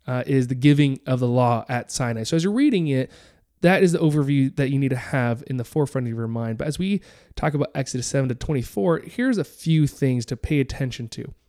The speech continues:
Uh, first off, in chapters seven to fifteen, and this week is deliverance. You know, God is delivering Israel. It's just a picture of what God promised in the garden.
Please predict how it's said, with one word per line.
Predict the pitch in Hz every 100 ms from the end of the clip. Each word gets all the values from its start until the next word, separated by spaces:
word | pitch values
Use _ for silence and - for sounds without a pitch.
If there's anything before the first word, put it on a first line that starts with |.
| _ - -
Uh, | 131
first | - 202 196
off, | 180 170 156
in | 127
chapters | - 139 127
seven | - - 151 151
to |
fifteen, | 131 143 - 175 185 - - - _
and | 147
this | 151 -
week | 190 190 -
is | 151 143 139
deliverance. | 135 139 139 156 123 107 - - -
You |
know, | 107
God | 120 123 135 135 - _
is | 139
delivering | 127 127 131 160 160 151 143
Israel. | 151 139 123 113
It's | - 156
just | 285 -
a |
picture | 190 - 202 - 135
of | 123
what | 131
God | 139 160
promised | - 143 151
in | 175
the | 165
garden. | 185 208 123